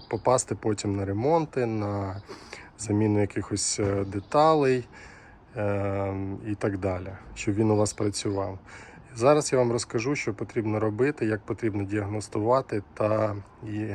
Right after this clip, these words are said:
в яку, як правильно вибирати холодильник. Ви маєте для себе,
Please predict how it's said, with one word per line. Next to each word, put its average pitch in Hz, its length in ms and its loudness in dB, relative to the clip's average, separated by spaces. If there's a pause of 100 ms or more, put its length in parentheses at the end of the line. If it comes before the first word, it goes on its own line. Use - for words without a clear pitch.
(160)
в 104 60 -4
яку, 107 340 2
як 117 280 0
правильно 113 680 0 (520)
вибирати 104 540 4
холодильник. 98 760 -8 (760)
Ви 110 180 4
маєте 143 420 4
для 110 140 0
себе, 110 480 0